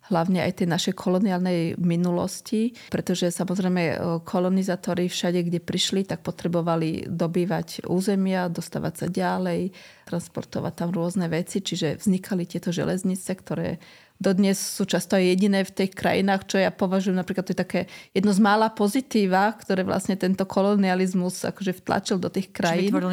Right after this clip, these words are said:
Speaker 2: infraštruktúru.
Speaker 1: Presne, že vytvoril tú infraštruktúru, ale i napríklad ja toto v tej práci vlastne aj kriticky poukazujem na to, že vďaka tejto kolonizácii veľa krajín, e,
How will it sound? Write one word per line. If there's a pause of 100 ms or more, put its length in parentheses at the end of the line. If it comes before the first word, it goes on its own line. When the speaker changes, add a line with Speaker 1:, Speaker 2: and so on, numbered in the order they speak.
Speaker 2:
infraštruktúru.
Speaker 1:
Presne,
že
vytvoril
tú
infraštruktúru, (400)
ale
i
napríklad
ja
toto
v
tej
práci
vlastne
aj
kriticky
poukazujem
na
to,
že (560)
vďaka
tejto
kolonizácii
veľa
krajín,
e,